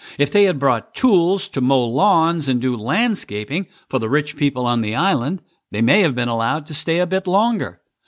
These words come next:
But not the Pilgrims. No way. I can see the story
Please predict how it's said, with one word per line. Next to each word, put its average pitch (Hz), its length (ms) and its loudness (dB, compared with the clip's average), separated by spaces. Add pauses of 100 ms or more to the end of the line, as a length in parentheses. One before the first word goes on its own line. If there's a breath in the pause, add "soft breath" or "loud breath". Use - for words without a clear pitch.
(200 loud breath)
But 120 180 -2
not 175 280 2
the 190 80 -4
Pilgrims. 175 680 -2 (280)
No 147 340 2
way. 117 520 -2 (480 loud breath)
I 262 120 2
can 240 160 0
see 254 200 0
the 180 120 -2
story 120 580 -2